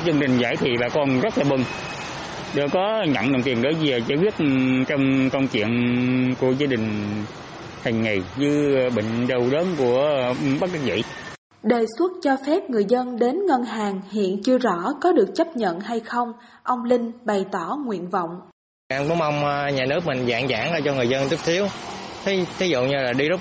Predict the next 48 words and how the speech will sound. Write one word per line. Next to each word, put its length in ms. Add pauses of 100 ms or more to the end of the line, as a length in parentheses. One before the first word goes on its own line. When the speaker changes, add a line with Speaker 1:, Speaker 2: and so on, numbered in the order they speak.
Speaker 3:
tiền 240
thì, 140
ờ, 260
mình 180
nên 160
xí 160
xóa 200
mình 120
cho 140
qua 240
nếu 120
mà 220
người 160
ta 180
có 260
cái 100
lý 100
do 120
chính 200
đáng 220 (680)
hơn 180
là 120
thực 140
phẩm. 220 (360)
Ví 80
dụ 140
như 180
nếu, 240
nếu 140
mà 500 (380)
không, 140 (100)
không 260
có 80
tiền 260
thì 60
làm 160
sao 120
mua 140
thực 100
phẩm? 280 (880)
Mà 340 (600)
nếu 120
mà 140
không 200
qua 100
được 160
chốt 200
thì 80